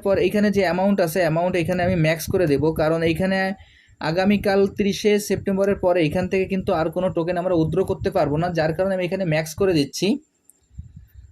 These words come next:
আমি এখন ম্যাক্সে ক্লিক করছি। ম্যাক্সে ক্লিক করার সঙ্গে সঙ্গে আমার এখানে যে কটি এটিএইচ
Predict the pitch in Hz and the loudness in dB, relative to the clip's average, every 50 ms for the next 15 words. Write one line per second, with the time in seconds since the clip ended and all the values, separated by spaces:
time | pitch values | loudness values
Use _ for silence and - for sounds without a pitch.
0 | - - 160 180 202 208 220 214 208 202 190 196 - - 214 208 220 214 214 214 | -8 -4 -2 0 0 2 2 2 2 2 2 0 0 -2 0 2 2 0 0 0
1 | - 185 175 160 - 214 214 202 180 170 - - 185 - 196 190 185 - 190 190 | 0 0 0 0 0 0 2 2 0 -2 -2 -4 -2 0 -2 -2 0 0 -2 -2
2 | 190 - 175 175 185 185 202 185 196 180 151 156 170 170 165 160 180 180 185 175 | -2 -2 -2 -2 -2 -2 0 -2 0 0 2 2 2 2 2 2 0 -2 -2 0
3 | 160 170 160 180 175 180 180 170 160 - - 170 165 156 190 175 170 170 | -2 -2 0 0 0 2 2 2 2 0 0 -2 -2 0 2 2 2 2